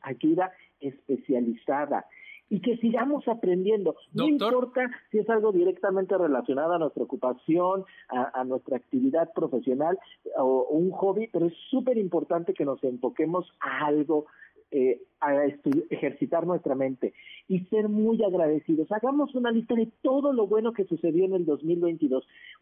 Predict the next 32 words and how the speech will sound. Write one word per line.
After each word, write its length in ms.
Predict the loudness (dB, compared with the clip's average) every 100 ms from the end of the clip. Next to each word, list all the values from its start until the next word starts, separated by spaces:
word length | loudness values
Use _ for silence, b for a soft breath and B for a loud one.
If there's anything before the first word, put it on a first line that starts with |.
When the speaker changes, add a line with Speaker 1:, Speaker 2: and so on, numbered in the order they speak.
| -6
Speaker 1:
Un 160 | -2 0
estudio 340 | 0 0 2
de 60 | 4
la 80 | 4
Universidad 420 | 2 2 2 0
de 80 | 0
California 640 | 0 0 0 0 0 -4 -2
demostró 840 | -4 -4 -4 -6 _ 0 0 -2 _ _
que 160 | 2 2
la 200 | 2 0
gratitud 720 | 0 0 0 -2 -2 -4 -4 -8
reduce 720 | 0 0 2 2 2 2 0
la 160 | 2
depresión, 800 | 0 0 -2 -2 -2 0 2 0 -4 b -4
el 180 | 0
estrés, 760 | 0 -2 _ -4 0 2 0 -2 -14
Speaker 2:
Sí. 140 | -10 -2
Speaker 1:
reduce 440 | 0 0 0 2
la 260 | 2 0 -2 B -6
ansiedad, 760 | -4 -2 0 0 0 -2 -2
la 160 | -2 -2
presión 460 | -4 -8 -2 0 0
arterial, 580 | -2 -2 0 2 0 -4 B B
e 60 | -2
inclusive 1000 | 0 0 0 0 -2 -2 -4 0 -2 0
puede 280 | 0 0 0
contrarrestar 1000 | -2 -2 -2 -2 0 -2 -4 -4 -2 2
los 180 | 0 0
efectos 480 | -2 -2 0 -2 0
negativos 540 | 0 0 2 2 2
del 140 | 0 0
envejecimiento. 880 | -2 -6 -6 -4 -2 0 -2 -4